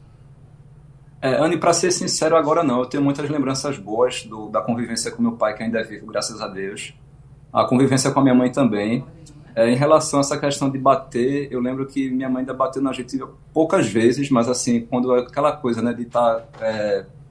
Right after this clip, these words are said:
aquele discurso, né, tá mal educado, tá mal comportado. Mas eu me lembro também que o que Reginaldo falou, é, ela começou a entender esse não bater mais quando ela fez um curso de magistério na época.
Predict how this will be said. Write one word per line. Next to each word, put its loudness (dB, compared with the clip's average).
aquele 4
discurso, 0
né, 0
tá 4
mal 2
educado, 2
tá -4
mal 0
comportado. 0
Mas 2
eu 2
me 2
lembro 2
também 2
que -8
o 0
que -2
Reginaldo 2
falou, -2
é, 2
ela 2
começou -2
a 0
entender 0
esse -4
não 0
bater 0
mais 0
quando -4
ela 0
fez -2
um -2
curso -12
de -10
magistério 0
na 2
época. -6